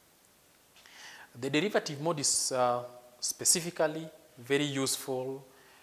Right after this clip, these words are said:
uh, when the sys-, when the process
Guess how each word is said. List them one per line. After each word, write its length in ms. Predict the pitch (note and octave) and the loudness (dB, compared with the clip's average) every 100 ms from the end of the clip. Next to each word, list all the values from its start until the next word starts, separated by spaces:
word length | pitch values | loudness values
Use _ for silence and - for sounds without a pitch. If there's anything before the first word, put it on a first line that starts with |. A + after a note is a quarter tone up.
| - | -12
uh, 260 | B2+ A2+ A2 | -2 0 0
when 360 | G#2 A2+ A2+ A2 A#2 - | -2 -4 -6 -10 -16 -14
the 100 | G#2+ | -2
sys-, 480 | - - C3+ C3 C3 | 0 0 -2 -4 -2
when 160 | C3 | -2
the 80 | B2+ | -2
process 640 | B2 D#3 - D#3+ D#3+ - | 0 0 0 -2 -2 -6